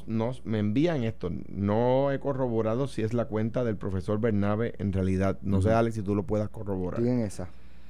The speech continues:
Speaker 1: Si es verdad que el profesor Bernabe dijo en Twitter, "En las elecciones cada cual puede votar por dos senadores por acumulación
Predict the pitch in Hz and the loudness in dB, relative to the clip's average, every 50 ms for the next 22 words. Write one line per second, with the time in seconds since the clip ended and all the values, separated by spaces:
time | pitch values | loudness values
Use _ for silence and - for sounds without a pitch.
0 | - - - - - - - - - - - 135 123 123 131 143 139 170 165 175 | -10 -10 -10 -12 -12 -12 -12 -10 -8 -4 0 4 6 6 6 4 4 -2 -2 0
1 | 196 165 139 117 110 123 123 110 92 - - - - - - - - - - - | 2 2 2 0 0 2 2 2 0 -2 -6 -10 -10 -10 -10 -10 -10 -10 -10 -10
2 | - - 107 101 82 - 101 95 95 92 87 104 107 117 123 143 147 131 117 117 | -4 -4 -4 -2 -2 -2 -2 0 0 -2 0 0 0 0 2 0 0 2 2 0
3 | 120 131 127 110 95 104 113 120 127 143 131 127 - - - 98 98 90 - - | 2 2 0 0 0 0 -2 -2 -2 -2 -2 -2 -4 -4 -2 -2 -2 -2 -2 -2
4 | 87 98 98 95 - - - - - - - - - 101 95 85 85 90 90 87 | -2 -2 -2 -2 -4 -10 -10 -10 -12 -12 -10 -6 -2 -2 0 0 0 0 0 0
5 | 87 80 - 117 117 123 127 120 - - 117 117 117 113 - - 113 113 120 117 | 0 -2 -2 0 0 2 0 0 0 0 2 2 2 2 0 0 0 0 0 0
6 | - - 117 113 113 113 110 110 - - 117 117 107 - 95 92 90 85 82 101 | -2 -2 0 0 2 2 2 0 0 0 -2 -2 -2 -4 -4 -4 -4 -2 -2 -2
7 | 104 104 - 123 117 113 110 107 113 117 117 113 - - 113 110 107 107 - 107 | -2 -2 -2 -2 0 0 0 2 2 0 0 -2 -4 -4 -2 -2 -2 -4 -4 -2
8 | 107 104 101 98 92 - 117 110 98 90 85 | 0 0 0 0 -2 -2 0 0 0 0 -2